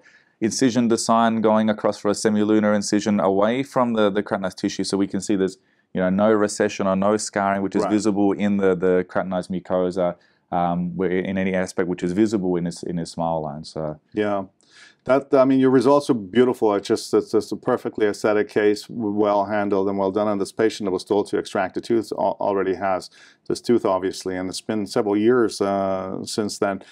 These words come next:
Speaker 2: Um, you know, you asked a good question about relapse on these internal bleaching cases,
Speaker 1: Mm-hmm.
Speaker 2: and I think the relapse occurs primarily as a function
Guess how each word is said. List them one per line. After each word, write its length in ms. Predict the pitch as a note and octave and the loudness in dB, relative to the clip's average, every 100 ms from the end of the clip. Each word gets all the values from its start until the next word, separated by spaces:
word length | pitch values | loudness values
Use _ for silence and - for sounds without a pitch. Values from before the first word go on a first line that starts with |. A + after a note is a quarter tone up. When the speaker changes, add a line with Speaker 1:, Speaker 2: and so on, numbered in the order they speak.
| - - _ - | -20 -20 _ 0
Speaker 2:
Um, 340 | C3 C3 C3+ D#3+ | 4 4 2 0
you 120 | D#3+ | 4
know, 80 | D#3+ | 6
you 180 | D#3+ - | 6 4
asked 200 | E3 F3 | 0 0
a 20 | |
good 180 | E3 D#3 | 2 0
question 360 | - D3 - B2+ | 2 -2 0 -2
about 280 | A2 A2+ A2+ | 2 2 4
relapse 560 | A2+ D3 C#3 C#3 - | 4 4 4 2 0
on 120 | C#3 | 0
these 140 | B2+ A#2+ | 0 2
internal 280 | A#2+ B2+ A#2 | 0 2 2
bleaching 380 | A2 A#2 B2+ A2+ | 4 2 2 2
cases, 440 | A#2 A2+ A#2 A2 | 2 2 0 0
Speaker 1:
Mm-hmm. 100 | A#2 | 0
Speaker 2:
and 80 | A#2+ | 0
I 60 | A#2 | 0
think 340 | - F3 - | -2 -4 0
the 100 | C3 | 0
relapse 580 | A#2+ C#3+ E3 B2 A2 - | 4 6 6 2 0 -2
occurs 640 | G#2+ - C3+ A#2+ A2+ G#2+ | -8 -2 2 2 2 -2
primarily 680 | - - A#2+ A#2 B2+ B2+ B2 | -8 -2 0 2 0 2 2
as 120 | G#2+ | 2
a 100 | G#2 | 0
function 680 | - C3 C3+ C3 B2+ A#2+ A2+ | -2 -2 -2 -2 -2 0 -2